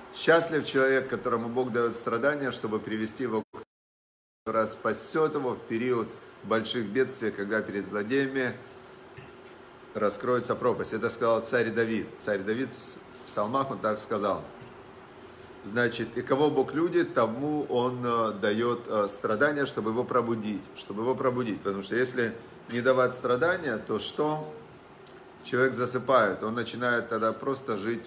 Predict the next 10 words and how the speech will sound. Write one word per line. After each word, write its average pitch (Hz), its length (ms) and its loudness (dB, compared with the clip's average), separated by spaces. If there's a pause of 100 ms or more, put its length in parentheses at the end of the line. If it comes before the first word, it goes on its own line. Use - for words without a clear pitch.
в 104 340 2 (520)
такой 113 380 0
погоне 120 640 2
за 107 180 0
удовольствиями. 120 1200 0
Он, 117 320 -2
э, 107 320 2
забывает 113 580 2
про 101 140 0
Всевышнего. 123 840 -2